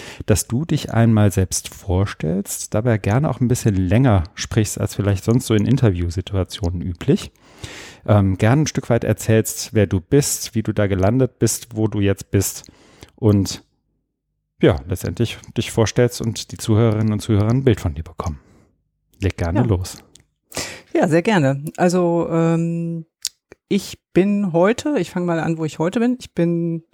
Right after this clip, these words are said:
Speaker 2: Geschäftsführerin von einer Kommunikationsagentur in Hamburg, Mann beißt Hund. Und wir haben uns vor ziemlich genau einundzwanzig Jahren gegründet. Letztes Jahr hatten wir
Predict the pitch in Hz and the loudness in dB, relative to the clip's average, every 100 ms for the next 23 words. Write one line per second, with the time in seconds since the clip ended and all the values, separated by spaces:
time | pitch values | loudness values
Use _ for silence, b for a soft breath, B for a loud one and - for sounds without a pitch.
0 | _ 165 - 226 - - 202 170 185 175 | _ 0 2 0 -2 -2 0 0 -2 -2
1 | 165 156 156 151 - 151 147 143 - 226 | -2 0 -2 -2 0 0 2 -2 0 -2
2 | 285 196 190 185 196 175 143 143 175 247 | 0 0 0 0 0 0 2 2 2 2
3 | 254 254 - 151 160 190 190 156 156 - | 0 -2 -4 0 2 0 0 2 0 -2
4 | - 202 311 - B B B B B B | -2 -2 -2 -6 B B B B B B
5 | B B _ 202 202 202 202 - - 180 | B B _ 2 4 4 2 -2 -2 2
6 | 185 185 165 185 202 185 190 - - 180 | 4 4 2 0 -2 -2 -4 -4 -4 -2
7 | - 233 269 - 208 196 - 180 269 220 | 0 -2 -2 -2 -2 -2 2 2 2 -2
8 | - 165 180 185 175 160 170 180 175 165 | -2 -4 -2 -4 -2 0 0 0 -2 -4
9 | 147 175 220 180 - - 160 175 - 160 | -4 -2 0 -2 -4 -6 -6 -6 -4 -4
10 | 156 175 160 156 147 | -4 -2 -2 -2 -4